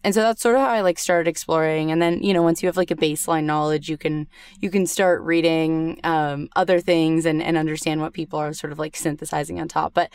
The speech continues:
that's how I originally got into it. And I still love listening to, like, podcasts and watching videos as my way of, like, understanding what's going on in space. I think it's much more fun and personal.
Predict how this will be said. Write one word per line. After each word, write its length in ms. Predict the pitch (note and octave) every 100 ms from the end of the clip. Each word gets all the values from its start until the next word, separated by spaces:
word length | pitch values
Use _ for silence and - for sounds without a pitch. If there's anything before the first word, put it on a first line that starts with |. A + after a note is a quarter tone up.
| - -
that's 160 | G#3+ C#4+
how 100 | G4
I 80 |
originally 640 | E4+ F#3 G3 F3+ D#3+ D3 D3+
got 220 | D#3+ D3+
into 200 | D3 -
it. 180 | C3+ -
And 140 | G#3+ C4
I 100 | F4+
still 320 | - B3 A#3
love 380 | E3 D#3+ D3 -
listening 320 | D#3 D#3 D3
to, 80 | D3+
like, 180 | D3+
podcasts 640 | - D3+ C#3+ D3+ D3 - D3+
and 240 | D3+ D#3
watching 420 | D3+ - D3+ D3
videos 340 | D3+ D#3 D3 D3
as 100 | C#3+
my 160 | D3 D3
way 220 | D3 D3
of, 80 | D3+
like, 200 | D3 - - - -
understanding 480 | F3 C#3+ D#3+ D#3
what's 160 | D3 C#3+
going 220 | D3+ C#3+
on 100 | C#3+
in 100 | C#3+
space. 320 | D3 D3+ C#3+
I 60 | D#3
think 140 | D#3+
it's 100 | E3+
much 160 | E3+ -
more 140 | D#3
fun 200 | - D3
and 140 | C#3+ C#3+
personal. 540 | D3 D3 - E3 D#3